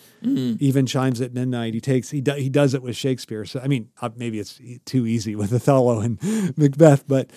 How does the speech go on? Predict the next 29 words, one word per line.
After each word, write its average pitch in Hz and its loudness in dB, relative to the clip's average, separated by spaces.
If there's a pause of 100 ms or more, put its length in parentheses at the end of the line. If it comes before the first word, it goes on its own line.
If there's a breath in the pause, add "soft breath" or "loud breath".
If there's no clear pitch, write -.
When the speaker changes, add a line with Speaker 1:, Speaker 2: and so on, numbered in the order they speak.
(280 loud breath)
Speaker 2:
but 147 6
even 175 8
with 143 6
Speaker 1:
<laughs> - -8
Speaker 2:
Falstaff, 170 4
he 123 -6
turns 120 -2
him 113 -4
into 104 -4
a 98 -6
figure 98 -10
like 95 -12
that. 98 -16
So 135 4 (100)
I, 165 4
I 175 2
don't 185 6
know. 135 4
I 127 2
think 151 2
that 143 0
that's 127 -2
a, 110 -2 (1000 soft breath)
to 143 0
me, 139 6
that's 117 0
a, 120 -4 (120)
that's 117 -2
a, 110 -4